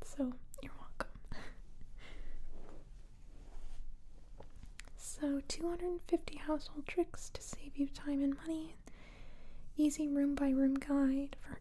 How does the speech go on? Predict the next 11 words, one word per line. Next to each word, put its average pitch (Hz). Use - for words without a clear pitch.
a 269
sparkling 302
home. 240
Okay, 277
so 277
I 285
apologize 285
if -
you 302
can 302
hear 277